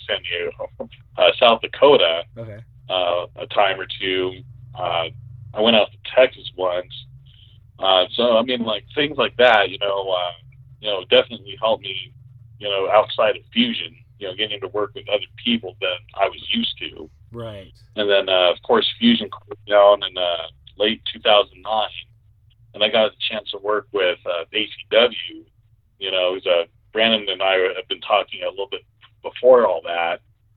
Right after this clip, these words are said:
Speaker 1: you know, and I was, uh, wanting to come in there, but, uh, you know, when, uh, Fusion closed, I went straight to A C W, and I got opportunities because of my time in A C W,
Speaker 2: Mm-hmm.
Speaker 1: you know, getting to, uh, to be one of the top guys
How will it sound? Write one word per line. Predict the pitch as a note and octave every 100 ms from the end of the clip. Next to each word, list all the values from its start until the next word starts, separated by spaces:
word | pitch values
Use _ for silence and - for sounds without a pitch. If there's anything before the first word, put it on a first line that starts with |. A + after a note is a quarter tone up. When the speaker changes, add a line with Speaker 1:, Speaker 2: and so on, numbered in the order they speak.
| _ _ _
Speaker 1:
you | -
know, | G2 F#2+
and | F#2+
I | G2
was, | F#2+ F2+
uh, | F#2 E2+
wanting | G2 G#2+ G2+
to | - -
come | G#2
in | G2+ F#2+
there, | A2 A2+ E2+ E2+ F2+
but, | F2 E2+
uh, | E2 E2 D#2 _ -
you | G2+
know, |
when, | G2 F#2+
uh, | F2+ E2+ -
Fusion | A#2 A2 F#2
closed, | - - F#2 -
I | F#2
went | F#2 -
straight | - _ _
to | -
A | G2+
C | G2+ - -
W, | G2 G2+ G#2 G#2 G#2+ G#2+
and | F2+ E2+
I | E2 E2
got | G2+ G2+
opportunities | G2+ G2 - - G#2+ G#2+ G#2 - -
because | - - C3 A#2
of | - _ -
my | F2
time | - F#2+ F#2
in | F2 F2+
A |
C | E2+ -
W, | - F2 F#2 F2+ F2+ _ _
Speaker 2:
Mm-hmm. | G#2 G2+ _ _ -
Speaker 1:
you |
know, | F#2+ F2+
getting | - G#2 G2+ F#2+
to, | F#2 F2+
uh, | F2 E2 D#2+ D#2 _ _ _ _ _
to | -
be | G#2
one | G2+ G2
of |
the | F#2 -
top | G#2+ G2
guys | G2 F#2